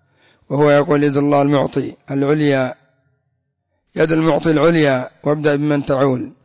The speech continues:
أمك وأباك وأختك وأخاك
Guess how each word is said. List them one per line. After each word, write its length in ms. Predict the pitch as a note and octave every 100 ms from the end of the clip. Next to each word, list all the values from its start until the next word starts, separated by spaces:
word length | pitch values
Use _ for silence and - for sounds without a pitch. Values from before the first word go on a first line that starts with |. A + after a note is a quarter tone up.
| _ _ _ _ _ _ _ _
أمك 380 | D3 D#3 D3 C#3
وأباك 560 | C#3+ C3 C3 C3+ C#3+ B2+ -
وأختك 440 | C3 C#3 - C#3+
وأخاك 540 | C#3 C3+ B2+ D#3 D3+